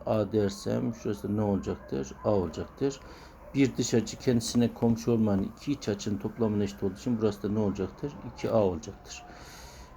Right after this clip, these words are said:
Şimdi burası iki A ise şu B açısı da otomatikman şuradaki açıda ne olacaktır? Efendim iki A olacaktır. Şimdi dikse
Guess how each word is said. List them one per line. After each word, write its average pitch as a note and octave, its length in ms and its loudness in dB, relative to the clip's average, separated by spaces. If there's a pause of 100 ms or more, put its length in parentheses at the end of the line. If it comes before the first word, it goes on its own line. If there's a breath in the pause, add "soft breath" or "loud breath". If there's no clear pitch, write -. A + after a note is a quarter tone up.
(100)
Şimdi B2 300 2
burası B2+ 280 2
iki B2+ 220 2
A A#2+ 40 10
ise G2 320 2 (520 loud breath)
şu A2+ 340 -2
B B2+ 140 8
açısı - 360 0
da - 60 2
otomatikman A#2 640 0
şuradaki A2+ 680 -2 (100)
açıda A2 440 -4
ne G#2 160 2
olacaktır? A#2 1000 2 (560)
Efendim A2 680 2 (240)
iki A#2+ 460 -6 (100)
A A#2 220 8
olacaktır. - 680 -2 (580 loud breath)
Şimdi F#2 520 2 (680)
dikse D3+ 560 6